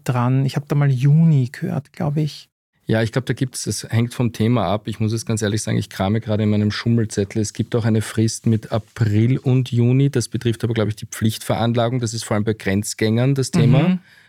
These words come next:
Speaker 2: Die müssen ja eine Arbeitnehmerveranlagung machen. Also wenn
Speaker 1: Ja.
Speaker 2: ich als Vorarlberger in Liechtenstein arbeite zum Beispiel, während für den normalen Steuerpflichtigen es meines
Speaker 1: Juni.
Speaker 2: Wissens nach auch der Juni ist,
Speaker 1: Mhm.
Speaker 2: ja.
Speaker 1: Ja, genau. Und ich glaub, September, wenn man's vom Steuerberater machen lässt, hat mir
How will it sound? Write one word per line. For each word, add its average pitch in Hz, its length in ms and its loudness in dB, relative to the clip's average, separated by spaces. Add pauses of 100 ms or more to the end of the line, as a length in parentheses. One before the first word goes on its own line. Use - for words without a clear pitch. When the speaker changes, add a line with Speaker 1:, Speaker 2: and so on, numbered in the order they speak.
Speaker 2:
Die 123 80 2
müssen 131 480 2
ja 131 100 2
eine 127 200 2
Arbeitnehmerveranlagung 117 1080 0
machen. 104 380 0
Also 113 180 -2
wenn - 80 4
Speaker 1:
Ja. 107 60 4
Speaker 2:
ich 107 60 4
als 113 120 0
Vorarlberger 107 460 -2
in 104 100 0
Liechtenstein 123 460 -2
arbeite 113 340 -2
zum - 160 -4
Beispiel, 120 480 0 (580)
während 117 600 2
für - 160 -4
den 117 120 2
normalen 104 340 2
Steuerpflichtigen 104 760 -2
es - 340 -2 (180)
meines 107 280 4
Speaker 1:
Juni. 127 100 4
Speaker 2:
Wissens 120 260 0
nach 110 160 -2
auch 98 200 0
der 107 140 0
Juni 95 400 2
ist, 95 200 -2
Speaker 1:
Mhm. 139 40 6
Speaker 2:
ja. 165 220 4 (280)
Speaker 1:
Ja, 120 240 0 (220)
genau. 127 260 4
Und 135 120 0
ich 135 80 -2
glaub, - 180 -2
September, 147 640 0
wenn 143 100 2
man's 139 120 0
vom 143 140 0
Steuerberater 123 760 -2
machen 143 400 0
lässt, 139 280 -4
hat - 140 -8
mir 147 220 2